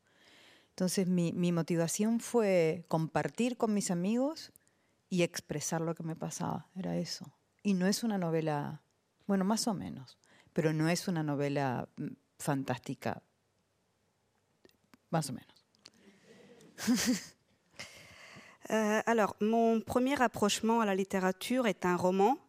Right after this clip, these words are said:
Speaker 2: euh, ce qui peut être un peu, euh, bizarre, en plus de la lecture, bien sûr. Euh, et je me suis mise à étudier le, le journalisme après. Euh, ce qui m'a motivée essentiellement, c'est le fait de ne pas trouver chez les écrivains contemporains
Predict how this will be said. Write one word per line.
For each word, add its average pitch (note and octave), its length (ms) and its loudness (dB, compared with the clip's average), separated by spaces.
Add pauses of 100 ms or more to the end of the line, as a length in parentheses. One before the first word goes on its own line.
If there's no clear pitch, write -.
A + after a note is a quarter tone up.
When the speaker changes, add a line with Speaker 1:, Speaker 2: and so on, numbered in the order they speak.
(100)
Speaker 2:
euh, D#3 440 -2
ce - 140 -4
qui - 140 -6
peut F#3 240 0
être F3+ 240 0
un E3 100 0
peu, F#3+ 140 -2
euh, F3 240 4 (340)
bizarre, F3+ 600 2
en E3+ 100 0
plus E3+ 180 -4
de E3+ 80 0
la E3+ 80 2
lecture, F#3 460 -2
bien D#3 160 -4
sûr. G3+ 420 -2 (440)
Euh, F3 200 4 (100)
et G3+ 200 4
je F3+ 80 0
me E3+ 100 2
suis F3+ 160 -4
mise F#3 140 2
à F#3+ 60 2
étudier F3+ 320 -2
le, D3+ 260 2
le D#3+ 100 -2
journalisme F3 600 0 (120)
après. E3 460 -2 (400)
Euh, F3 240 2
ce - 120 -2
qui - 160 -2
m'a G3+ 140 4
motivée A3 760 0
essentiellement, G3 500 0
c'est A3 140 -2
le E3+ 100 0
fait G3+ 220 -2
de F3+ 80 2
ne E3 80 -2
pas G#3 200 -2
trouver G3+ 460 0
chez - 160 -2
les E3+ 160 -2
écrivains F#3+ 360 -2
contemporains F3+ 720 2